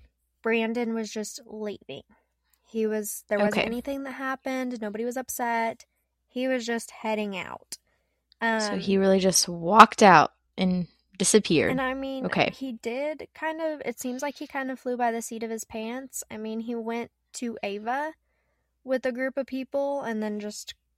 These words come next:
Speaker 1: called whoever else he could to come get him once he got there. So maybe he just kind of,
Speaker 2: Right.
Speaker 1: um, lived his life like that, like, just kind of going wherever, um, the wind blew him. I'm not sure.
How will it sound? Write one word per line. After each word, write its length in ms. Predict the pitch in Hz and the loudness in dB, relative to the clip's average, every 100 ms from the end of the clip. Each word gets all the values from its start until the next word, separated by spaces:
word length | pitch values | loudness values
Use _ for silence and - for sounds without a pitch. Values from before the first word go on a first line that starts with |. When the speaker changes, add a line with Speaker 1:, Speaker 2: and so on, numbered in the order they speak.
| _ _ | _ _
Speaker 1:
called 340 | 233 220 220 | 0 2 0
whoever 380 | 233 220 214 208 | -2 -2 0 0
else 180 | 311 - | -2 -6
he 140 | 233 | -8
could 240 | - 226 | -6 -8
to 80 | 226 | -6
come 200 | 233 226 | -4 -4
get 140 | 220 220 | -2 -4
him 160 | 220 | -4
once 200 | 214 208 | -4 -6
he 120 | - - | -10 -8
got 220 | - 214 - | -4 -4 -4
there. 340 | 262 285 302 | -4 -2 -2
So 160 | 285 247 | -4 -4
maybe 280 | 220 214 240 | -4 -4 -4
he 140 | 247 | -6
just 240 | 226 233 - | -6 -8 -6
kind 280 | 226 226 | -6 0
of, 40 | 214 | 6
Speaker 2:
Right. 380 | 185 170 185 - _ _ _ _ _ _ _ _ | 8 8 4 -4 _ _ _ _ _ _ _ _
Speaker 1:
um, 480 | 226 220 208 - 240 _ _ - | -2 -2 -2 -8 -12 _ _ -10
lived 240 | 214 214 | -10 -8
his 200 | 240 - | -12 -8
life 300 | - 214 - | -6 -6 -4
like 220 | 240 - | -6 -4
that, 240 | 269 262 254 | -4 -4 -4
like, 180 | 220 | -8
just 220 | - - - | -12 -18 -10
kind 180 | 226 | -8
of 80 | 226 | -6
going 320 | 220 226 226 | -6 -4 -4
wherever, 720 | 220 220 220 220 226 233 233 - | -4 -4 -4 -4 -4 -2 -4 -2
um, 500 | 233 226 240 233 240 | -4 -4 -10 -10 -6
the 80 | 240 | -2
wind 240 | 233 220 | -2 -4
blew 180 | 220 220 | -6 -6
him. 240 | 247 277 | -6 -6
I'm 220 | 262 220 226 | -6 -6 -6
not 160 | 220 | -8
sure. 400 | - 233 233 240 | -8 -6 -4 -6